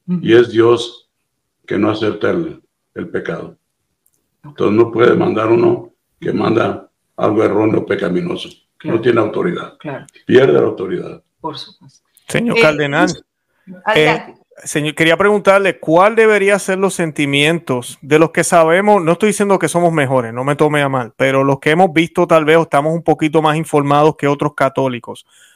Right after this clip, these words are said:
Speaker 3: ¿Cuál debería ser el sentimiento de nosotros hacia el Papa, hacia los cardenales, que tal vez están de acuerdo con la agenda, hacia el cardenal,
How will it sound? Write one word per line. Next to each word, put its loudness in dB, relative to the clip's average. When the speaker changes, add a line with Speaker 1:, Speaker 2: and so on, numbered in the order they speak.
Speaker 3:
¿Cuál 4
debería 2
ser -2
el -2
sentimiento -2
de 2
nosotros 2
hacia -2
el -10
Papa, 4
hacia -6
los -10
cardenales, 0
que -4
tal -4
vez -2
están -4
de -2
acuerdo -4
con -6
la -4
agenda, 2
hacia -2
el -4
cardenal, -2